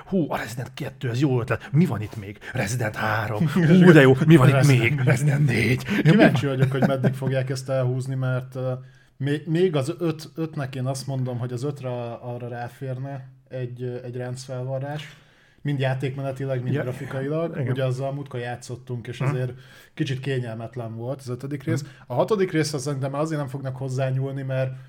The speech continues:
Speaker 2: egyébként az nem volt annyira borzalmas játék, mint hogy sokan emlékeznek rá.
Speaker 1: Igen, az, az, az nagyon, sokkal, szerintem sokkal több pofont kapott egyébként, mint
Speaker 2: Igen,
Speaker 1: amennyire rossz
Speaker 2: vi-,
Speaker 1: volt.
Speaker 2: viszont azt szerintem nem érne meg egy felújítást, azt meg, utána meg csak nem kezdik el majd a hetet, nyolcat.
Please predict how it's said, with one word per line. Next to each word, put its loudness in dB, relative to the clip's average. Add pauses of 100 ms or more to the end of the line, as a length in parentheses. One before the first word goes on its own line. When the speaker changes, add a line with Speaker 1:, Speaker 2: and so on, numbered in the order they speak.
(400)
Speaker 2:
egyébként -4
az -2
nem 0
volt 0
annyira -2
borzalmas -8
játék, -10
mint -10
hogy -12
sokan -10
emlékeznek -14
rá. -4
Speaker 1:
Igen, 4
az, 6
az, 8
az 2
nagyon, 4
sokkal, 2
szerintem 2
sokkal -2
több -16 (140)
pofont -2
kapott 0
egyébként, 0
mint 0
Speaker 2:
Igen, 2
Speaker 1:
amennyire 0
rossz -2
Speaker 2:
vi-, 4
Speaker 1:
volt. 0
Speaker 2:
viszont -4
azt -8
szerintem -10
nem -8
érne -2
meg -2
egy -8
felújítást, -4 (440)
azt -4
meg, -2
utána -4
meg -4
csak -10
nem -8
kezdik -12
el -10
majd -10
a -10
hetet, -14
nyolcat. -14